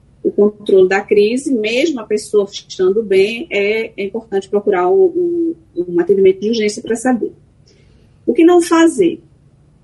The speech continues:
Não colocar a mão dentro da boca do paciente, não colocar objetos,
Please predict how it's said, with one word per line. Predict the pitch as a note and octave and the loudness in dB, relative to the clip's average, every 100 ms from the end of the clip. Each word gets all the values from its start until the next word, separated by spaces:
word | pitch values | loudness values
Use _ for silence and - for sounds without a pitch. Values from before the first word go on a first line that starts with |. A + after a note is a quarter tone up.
| _ _ - | _ _ 0
Não | G3+ A3+ | 2 2
colocar | G#3 G#3 G3+ F#3+ | 2 0 -2 -4
a | |
mão | F3+ F#3 F#3 G#3 G#3+ _ | 0 2 2 0 -12 _
dentro | F3 F#3+ A3+ | -4 -4 -4
da | F#3+ | -8
boca | F3 F3 F3+ | -8 -8 -8
do | F3+ | -8
paciente, | F3 F3+ - E3 F3 F#3+ F#3+ B3 - _ _ _ _ _ - | -8 -10 -2 4 4 4 0 -10 -10 _ _ _ _ _ 0
não | F#3 | 2
colocar | G3+ G3 F#3+ F#3+ F#3 F3+ F3+ F3 | 4 2 2 0 0 0 -2 -2
objetos, | F#3+ G3 A3+ F#3+ G3 A3+ F3+ F3 - - | 0 0 -2 -2 -2 -4 -10 -14 -16 -20